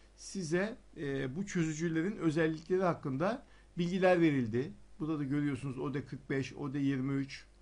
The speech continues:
O D yüz on üç, O D on beş S, O D yirmi üç S,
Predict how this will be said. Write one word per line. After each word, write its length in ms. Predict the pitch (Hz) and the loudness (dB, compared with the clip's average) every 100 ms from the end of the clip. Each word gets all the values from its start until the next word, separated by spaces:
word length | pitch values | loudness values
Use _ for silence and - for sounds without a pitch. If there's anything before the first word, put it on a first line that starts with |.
| - - - - | -20 -20 -20 -8
O 140 | 135 135 | -4 0
D 60 | |
yüz 220 | 143 139 143 | 0 0 0
on 120 | 139 | 0
üç, 220 | 135 - - | -2 -6 -6
O 160 | 139 | -2
D 320 | 135 143 139 - | 0 0 -2 -6
on 240 | 147 147 | -4 -2
beş 220 | 139 131 - 139 139 | 0 -2 -4 -6 -4
S, 260 | - - - - - - | -8 -12 -20 -20 -16 -4
O 160 | 143 | -2
D 60 | 151 | 0
yirmi 360 | 143 147 147 151 | 0 0 -2 -4
üç 180 | 143 - | -4 -6
S, 340 | 135 135 - | -6 -6 -8